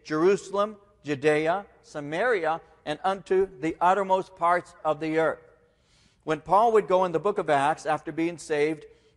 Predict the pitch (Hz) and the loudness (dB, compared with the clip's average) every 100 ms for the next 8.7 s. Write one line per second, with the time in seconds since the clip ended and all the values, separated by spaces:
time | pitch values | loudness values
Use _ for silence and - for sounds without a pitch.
0 | - 156 - 160 - 156 180 202 202 170 | -8 -8 0 0 2 -2 -2 -2 -4 -2
1 | 139 139 165 - 139 147 160 156 - 170 | -2 -2 -8 -10 -8 -4 -4 -6 -6 -4
2 | 180 - 185 180 - 151 139 135 139 160 | -4 -6 -6 -8 -8 -10 -4 0 0 0
3 | 151 151 147 160 180 170 - 151 139 156 | -4 -6 -4 -2 -2 -6 -6 -10 -10 -10
4 | 170 202 208 208 151 101 - _ _ _ | -10 -2 -2 -2 -8 -10 -12 _ _ _
5 | _ _ _ 127 147 175 180 165 170 160 | _ _ _ 0 2 2 0 -6 -8 -2
6 | 175 190 143 143 156 151 151 151 151 165 | 4 4 2 0 -2 -2 0 2 0 0
7 | 151 127 156 185 - 165 160 151 143 131 | 2 2 0 -8 -4 -2 0 -2 -6 -2
8 | 156 196 208 165 147 143 165 | 0 0 -2 -4 -4 -4 -8